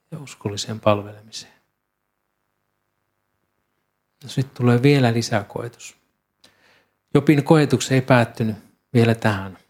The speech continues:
Palataan noihin taivaan tapahtumiin ja luetaan pätkä Jumalan ja saatanan välisestä keskustelusta. Niin Herra sanoi saatanalle: "Oletko pannut merkille palvelijani Jobia?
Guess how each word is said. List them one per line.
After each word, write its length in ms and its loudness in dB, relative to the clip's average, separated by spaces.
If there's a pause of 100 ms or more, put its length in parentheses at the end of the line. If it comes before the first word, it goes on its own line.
(1120)
Palataan 420 2
noihin 180 0
taivaan 400 2
tapahtumiin 580 -2
ja 80 -6
luetaan 560 0 (360)
pätkä 300 0
Jumalan 540 2 (160)
ja 100 -4
saatanan 580 -6 (120)
välisestä 440 -12
keskustelusta. 800 -12 (1200)
Niin 140 6
Herra 300 4
sanoi 300 4
saatanalle: 720 0 (520)
"Oletko 320 4
pannut 360 0
merkille 400 2
palvelijani 920 0 (100)
Jobia? 340 -2